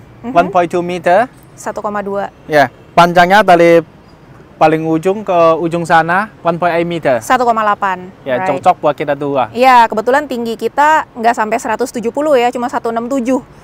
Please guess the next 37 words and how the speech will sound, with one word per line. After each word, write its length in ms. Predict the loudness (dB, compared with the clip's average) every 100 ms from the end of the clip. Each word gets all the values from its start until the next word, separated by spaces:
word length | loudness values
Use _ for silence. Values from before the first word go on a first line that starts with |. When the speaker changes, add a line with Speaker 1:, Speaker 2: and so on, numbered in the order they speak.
| -4
Speaker 2:
Iya. 240 | 0 2 0
Speaker 1:
Jadi 160 | -4
bed 240 | -2 -2 -2
satu 320 | -4 -2 -2
delapan 400 | 0 0 -2 0
puluh 240 | 0 0
itu 80 | -2 -8 -8
cukup. 320 | -2 -2 -2 -2
Dan 240 | 0 2
bantalnya 480 | 0 0 0 0 -4
juga 160 | -4
memang 240 | -4 -4 -6
tidak 320 | -4 -4 -4
terlalu 720 | -2 0 0 0 0 -2 -4
besar. 480 | -6 -2 -2 -2 -6 -16 -20 -20 -10
Nah, 240 | -2 -2
ini 240 | -2 -2 -4 -4
untuk 400 | -6 0 -2 -2
sleeping 560 | -6 -4 -4 -6 -4
mode. 320 | 0 0 0 -6 -14 -4
Kalau 160 | -2
kita 160 | 0 0
jalan-jalannya 560 | 0 0 0 0 -2 -2
berdua, 640 | -4 -2 2 2 4 2 -2 -6
most 240 | -2 0
of 160 | 0 -2
the 100 | -6
time 400 | 0 2 2 0
memang 400 | -4 0 -2 -2
tempat 240 | -2 -2 -2
tidurnya 340 | -4 -4 -4
digelar 380 | -4 0 2 2
aja 240 | 0 -2
kayak 220 | -4 -4 -6
gini. 320 | -8 -8 -10 -14 -20 -20 -14 -4
Nah, 160 | 0
bagaimana 720 | 2 2 2 0 0 0 -2